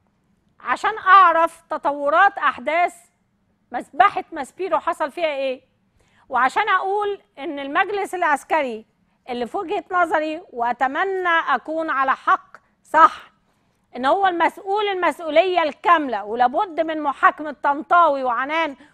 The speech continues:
وكل المجلس العسكري عن اللي حصل لمذبحة ماسبيرو. البني آدمين اللي بإذن ربنا يكون الأسبوع الجاي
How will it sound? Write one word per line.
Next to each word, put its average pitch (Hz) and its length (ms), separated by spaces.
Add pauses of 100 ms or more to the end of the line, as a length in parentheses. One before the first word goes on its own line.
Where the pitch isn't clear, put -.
(120)
وكل 381 500
المجلس 330 600
العسكري 294 640 (300)
عن 240 180
اللي 233 200
حصل 339 380
لمذبحة 269 520
ماسبيرو. 339 600 (1300)
البني 262 560
آدمين 381 400
اللي 339 220
بإذن 320 340
ربنا 302 440
يكون 330 260
الأسبوع 294 480
الجاي 311 300